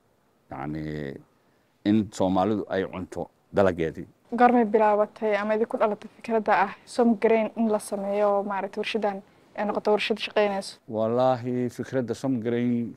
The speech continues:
Speaker 1: runta horta fikrad aad u fogay ahayd. Annaga marka ay nagu dhalatay waxay ahayd markaas dowladdii Maxamed Siyaad Barraa dhammaad joogtay. Waxaan rabnay inaan waqti hore samayno,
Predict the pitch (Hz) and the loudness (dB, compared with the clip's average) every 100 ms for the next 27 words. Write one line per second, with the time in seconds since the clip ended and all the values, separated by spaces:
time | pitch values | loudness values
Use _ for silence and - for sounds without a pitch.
0 | - 123 120 107 - - 127 - - 131 | -6 -4 -4 -6 -10 -4 -4 -4 -2 -2
1 | - - 98 92 78 101 123 - _ _ | -4 -8 -4 -4 -4 -8 -8 -14 _ _
2 | _ _ _ _ - 104 113 110 - 110 | _ _ _ _ -6 -2 -2 -2 -4 -4
3 | 107 - 98 101 - 98 92 107 95 95 | -4 -4 -4 -4 -4 -4 -4 -4 -6 -6
4 | 92 90 - _ _ - 104 - 92 - | -8 -8 -16 _ _ -10 -8 -6 -8 -6
5 | 101 110 104 104 95 92 - _ - - | -4 -4 -2 -4 -4 -6 -10 _ -20 -10
6 | 110 - 101 90 80 90 80 - _ _ | -10 -4 -4 -4 -8 -8 -8 -10 _ _
7 | _ _ 85 90 85 - 78 - - 123 | _ _ -2 2 0 -2 -10 -8 -8 -8
8 | - _ _ _ _ _ _ _ - 80 | -10 _ _ _ _ _ _ _ -12 -10
9 | 87 98 92 85 90 76 92 107 - 98 | -6 -6 -4 -6 -6 -6 -4 -4 -6 -8
10 | 92 92 - _ _ _ _ _ _ - | -2 -2 -4 _ _ _ _ _ _ -8
11 | 95 90 90 95 | -4 -2 -2 -6